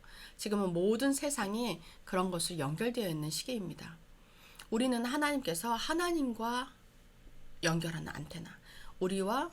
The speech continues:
또, 어, 복음 받을 자와 연결할 안테나로 우리를 세우셨습니다. 그래서 우리가 하나님께 기도하고 하나님이 주시는 축복을 받고 응답을 받고 그것을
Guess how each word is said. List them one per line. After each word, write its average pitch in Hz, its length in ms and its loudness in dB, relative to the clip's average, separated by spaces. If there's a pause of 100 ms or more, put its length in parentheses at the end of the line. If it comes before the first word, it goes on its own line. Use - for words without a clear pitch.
(180)
또, 311 260 -2 (240)
어, 175 200 -2
복음 196 300 2
받을 214 360 0
자와 190 300 -2
연결할 151 420 -4
안테나로 170 560 -4
우리를 165 320 -6
세우셨습니다. 208 880 -4 (320)
그래서 185 240 -4
우리가 170 280 -4 (340)
하나님께 247 720 2 (500)
기도하고 175 640 -4 (220)
하나님이 247 480 0
주시는 190 420 -6
축복을 214 400 -6
받고 - 420 -4
응답을 175 320 -4
받고 - 320 -8
그것을 262 420 -2